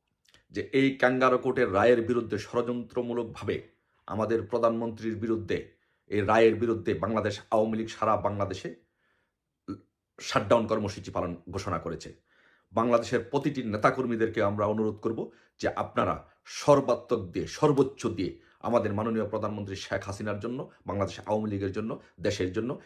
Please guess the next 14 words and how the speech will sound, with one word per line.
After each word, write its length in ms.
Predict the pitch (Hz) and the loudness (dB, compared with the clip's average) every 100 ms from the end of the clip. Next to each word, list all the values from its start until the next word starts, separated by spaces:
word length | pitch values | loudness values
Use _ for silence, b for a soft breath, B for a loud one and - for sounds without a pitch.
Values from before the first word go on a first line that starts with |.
| B | B
এই 120 | 92 | -4
কর্মসূচি, 540 | 92 95 90 - 92 - | -2 -2 -2 -6 -10 -8
সর্বাত্মকভাবে 760 | - 101 98 - 85 85 85 | -2 0 0 -2 -6 -4 -4
এই 60 | 80 | -4
কর্মসূচি 440 | 78 76 - 69 | -8 -10 -12 -14
পালন 220 | - 69 71 | -12 -10 -12
করুন। 280 | 65 - - _ _ _ - | -16 -20 -20 _ _ _ -10
যার 280 | 82 123 113 | 0 2 4
যার 220 | 117 110 | 4 4
জায়গা 280 | 107 113 107 | 4 4 2
থেকে 200 | 110 107 | -2 -4
জীবনের 460 | 92 107 117 101 95 | -2 0 2 2 -2
সেরাটা 420 | - 127 117 107 | -4 -2 0 -2
দিয়ে 320 | 104 85 - | -6 -8 -10